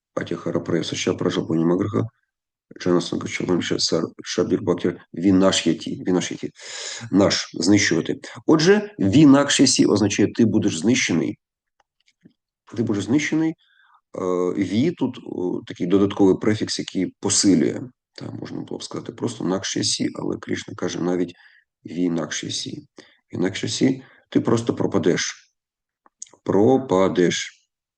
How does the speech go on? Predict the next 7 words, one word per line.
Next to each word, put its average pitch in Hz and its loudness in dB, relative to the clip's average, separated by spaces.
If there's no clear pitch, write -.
Деш. - -4
Земля, 87 -4
па, 85 -6
впадеш, - -2
про, 90 -2
дуже 85 0
сильно. - 0